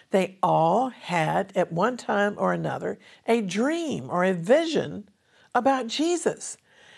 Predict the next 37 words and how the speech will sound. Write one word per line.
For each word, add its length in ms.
And 180
when 280
they 180
do, 500
they 140
have 220
no 420
doubt 420
who 160
he 120
is 440
or 160
why 580
he 160
appeared 440
to 100
them. 280
It's 140
been 220
my 160
joy 720
to 80
document 640
some 280
of 80
those 200
heart-to-heart 640
encounters 580
of 100
Jesus 500
in 120
the 80
Muslim 420
world 480
in 180
my 180
book, 680